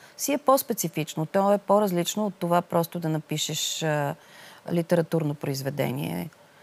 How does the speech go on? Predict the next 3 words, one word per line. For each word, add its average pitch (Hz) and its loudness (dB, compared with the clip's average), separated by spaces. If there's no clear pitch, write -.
Така - 0
че 277 2
има 330 6